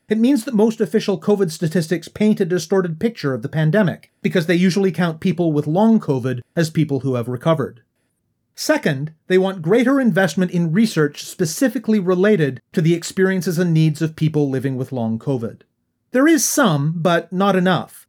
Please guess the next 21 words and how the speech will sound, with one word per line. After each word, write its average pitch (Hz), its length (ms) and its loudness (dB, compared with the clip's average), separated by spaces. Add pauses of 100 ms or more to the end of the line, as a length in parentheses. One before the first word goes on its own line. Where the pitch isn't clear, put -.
and 185 160 2
Goulding 220 260 4
says 190 260 0
Canada 170 460 0
is 156 140 -2
lagging 160 320 2
behind 147 400 -2
other 131 160 -4
countries. - 640 -8 (760)
And 214 140 2
finally, 156 680 2
they 185 100 2
want 220 260 2
funding 233 460 2
for 214 100 -2
the 165 100 0
kind 160 280 0
of 143 140 -6
integrated, 196 640 2
multidisciplinary 170 1040 0
rehab 147 540 0